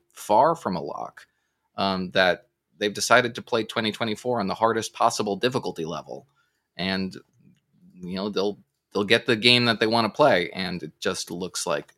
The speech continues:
it's going to be a frustrating experience. Turning now from the, uh, the inexplicable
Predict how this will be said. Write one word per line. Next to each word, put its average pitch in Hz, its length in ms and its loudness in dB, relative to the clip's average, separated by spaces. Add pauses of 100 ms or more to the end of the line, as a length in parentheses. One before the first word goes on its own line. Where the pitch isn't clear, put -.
it's - 140 -14
going 87 180 -10
to 78 60 -14
be 76 80 -10
a 80 60 -12
frustrating - 680 -10 (380)
experience. 80 800 -6 (400)
Turning 196 320 4
now 180 460 4 (160)
from 131 520 4 (720)
the, 110 460 2
uh, 92 280 2 (280)
the 101 80 -4
inexplicable 175 1000 2